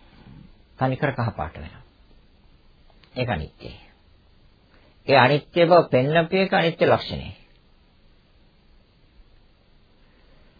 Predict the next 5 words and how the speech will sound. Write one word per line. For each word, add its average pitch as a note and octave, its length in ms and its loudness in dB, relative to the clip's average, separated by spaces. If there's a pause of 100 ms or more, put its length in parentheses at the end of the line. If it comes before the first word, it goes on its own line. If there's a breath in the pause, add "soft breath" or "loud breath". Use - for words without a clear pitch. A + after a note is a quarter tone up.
(960)
රෝගයන් E3 680 6
තියෙනවා, F#3 340 2
රෝග E3+ 220 10
ලක්ෂණයන් F#2+ 540 4
තියෙනවා. - 360 -16